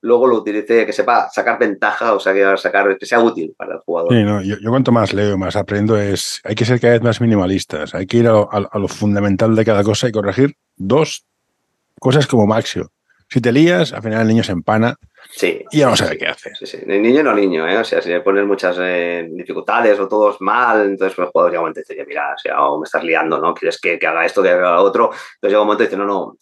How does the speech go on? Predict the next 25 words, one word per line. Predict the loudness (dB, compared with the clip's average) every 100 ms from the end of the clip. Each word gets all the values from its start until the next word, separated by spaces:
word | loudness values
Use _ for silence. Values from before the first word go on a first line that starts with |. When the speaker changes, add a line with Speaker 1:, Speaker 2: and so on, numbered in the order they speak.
| -6
Speaker 1:
Incluso | -4 2 4 4 4
nosotros | 2 0 0 -2 0
también, | 2 2 2
a-, | 2
antes | 0 0
de |
empezar | -2 0 0
el |
entrenamiento, | 0 0 0 0 0 0 -2 _ _ _ -10 0
algo | 0 2
que |
no | 0
hacíamos | 0 0 0
y |
así | -4 -4
que |
hacemos | -2 -2 -2
también, | 0 0 0 -4 -6
les | -4
explicamos | 0 0 2 2
un | 2
poco | 2 0 -2
qué | -2
queremos | 0 0
hacer | 0 2 2